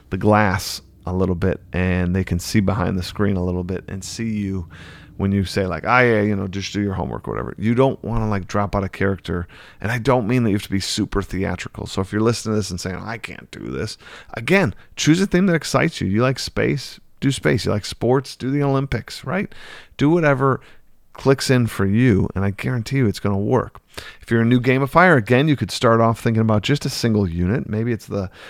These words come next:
second unit of the year, maybe it's the first unit of the year, and then see the feedback from the students. See if you wanna kinda amp it or continue it or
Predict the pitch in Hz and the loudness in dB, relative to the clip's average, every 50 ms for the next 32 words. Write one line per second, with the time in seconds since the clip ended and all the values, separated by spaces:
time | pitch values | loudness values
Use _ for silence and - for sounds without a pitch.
0 | - - - - - 123 110 - 113 65 95 110 110 110 110 107 107 110 110 110 | -20 -16 -6 2 2 2 2 2 -2 2 4 4 4 6 4 4 4 4 4 4
1 | 113 113 117 117 107 104 101 101 - - 95 - - - 104 113 107 - - 110 | 4 4 4 2 2 0 0 -2 -4 -6 -10 -10 -4 -2 -2 -2 -2 -2 -2 0
2 | 107 101 101 101 101 101 104 104 104 110 110 107 - - - - - _ - - | 0 2 2 2 0 0 0 2 2 0 0 -2 -6 -12 -20 -20 -20 _ -8 -4
3 | 110 123 135 127 - - 147 139 139 - - 139 135 123 135 135 127 - - 127 | -2 -2 -2 -2 0 0 0 0 0 0 0 0 4 6 4 4 4 2 -2 -4
4 | 123 123 - - - 151 156 - - - - 113 110 - - 117 117 117 131 139 | -2 -2 -2 -2 0 0 0 0 -2 0 0 0 0 0 0 0 0 2 0 0
5 | 127 - - 101 95 - - _ _ - 95 101 104 98 - 110 107 101 71 - | 0 -2 -2 -2 -2 -4 -6 _ _ -6 -4 -2 -2 0 0 0 0 0 -2 -4
6 | - - - 90 - - - 113 107 104 104 104 107 110 - - - - 73 82 | -8 -8 -10 -8 -6 0 2 4 4 6 6 6 6 6 4 0 -2 -2 0 0
7 | 80 69 65 65 - | 0 0 -2 -4 -6